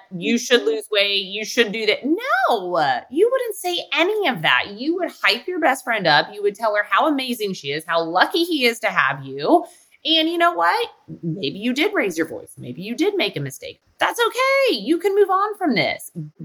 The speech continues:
Speaker 1: Be your hype girl. And that's your best friend. And I thought, "Okay, I like that. I'm gonna have to try that one." So compassion, self-compassion, that is a big piece of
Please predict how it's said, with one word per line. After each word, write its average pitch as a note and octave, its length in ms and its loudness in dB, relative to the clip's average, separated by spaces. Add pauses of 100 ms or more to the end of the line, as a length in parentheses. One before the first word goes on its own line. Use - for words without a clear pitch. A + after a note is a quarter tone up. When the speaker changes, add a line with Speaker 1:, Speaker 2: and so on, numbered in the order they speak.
Speaker 1:
Be D#4+ 220 2
your F4 180 2
hype C#4+ 340 0
girl. C#3 440 -2 (440)
And C#4 140 2
that's E4+ 180 2
your F#4+ 100 -4
best G4 260 2
friend. A#4+ 280 2
And A3 80 -2
I A3+ 120 4
thought, A3 280 -2
"Okay, B3 460 -8 (320)
I F#3+ 80 -6
like B3 240 -2
that. G#3+ 100 -6
I'm D3 80 -4
gonna E3+ 80 -2
have F#3 100 -10
to G#3+ 80 -12
try - 220 -4
that - 200 -6
one." - 360 -12
So E3 460 0 (240)
compassion, C#4 800 0
self-compassion, A#3+ 1300 2
that G3 220 4
is G#3+ 140 -6
a A3 60 -2
big F#3+ 240 -2
piece F#3 260 -10
of F3 120 2